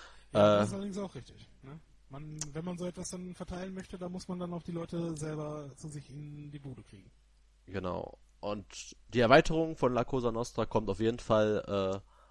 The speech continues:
Speaker 2: auch wieder genau zur Spielemesse. Da ist das Spiel auch damals offiziell vorgestellt worden.
Speaker 1: Mhm.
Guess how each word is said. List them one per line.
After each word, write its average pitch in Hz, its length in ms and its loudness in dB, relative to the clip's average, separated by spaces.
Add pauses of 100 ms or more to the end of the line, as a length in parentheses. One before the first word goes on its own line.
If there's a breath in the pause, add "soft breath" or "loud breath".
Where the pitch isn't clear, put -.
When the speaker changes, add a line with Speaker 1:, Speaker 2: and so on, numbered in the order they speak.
(100)
Speaker 2:
auch 117 220 2
wieder 113 460 6
genau 107 440 2
zur 101 440 2
Spielemesse. 175 640 2
Da 101 220 4
ist - 100 -6
das 104 140 0
Spiel 110 200 0
auch 123 120 6
damals 120 320 0
offiziell 127 380 -4
vorgestellt 117 520 0
worden. 113 280 4 (200 loud breath)
Speaker 1:
Mhm. 170 240 -8